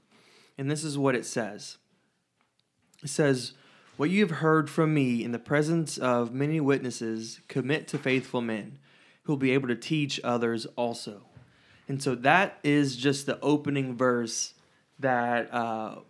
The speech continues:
T J led with last Sunday. And it's strictly about discipleship, the importance of discipleship, because at some point in time, you were discipled by somebody,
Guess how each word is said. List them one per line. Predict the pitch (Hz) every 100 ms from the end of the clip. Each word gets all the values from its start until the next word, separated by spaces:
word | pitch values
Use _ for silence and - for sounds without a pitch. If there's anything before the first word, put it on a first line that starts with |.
| -
T | - 165
J | 139
led | 127 127 123 117
with | 113 107 - _ -
last | 123 117 110
Sunday. | - 113 110 104 98 - _ _ _ - _ -
And | 135
it's | 131 - - _ _
strictly | - - 185 175 165 143
about | 127 127 127 - -
discipleship, | 127 113 120 113 110 - 110 -
the | 135
importance | 123 120 - 139 131 131 -
of | 127 123 117
discipleship, | 123 - 113 117 113 - 107 123
because | 120 135 117
at | -
some | - 160 160
point | 135 139 135
in | 123
time, | 120 127 117 110 107 107 _ _ _ _
you | 135 151
were | 156
discipled | - - 131 127 117
by | 113
somebody, | 113 117 107 98 95 113